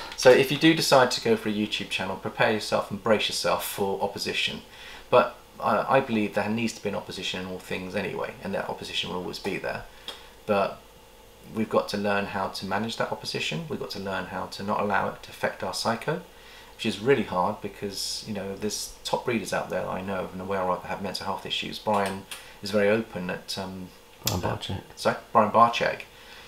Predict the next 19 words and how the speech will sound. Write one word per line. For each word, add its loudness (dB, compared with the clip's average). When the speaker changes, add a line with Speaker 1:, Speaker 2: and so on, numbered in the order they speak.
Speaker 1:
is -6
really 4
open 0
with -6
his -8
mental -2
health -4
issues, -6
and -6
his -6
channel 2
is -4
very -2
good 0
in -6
the -8
sense -4
that 0
he 0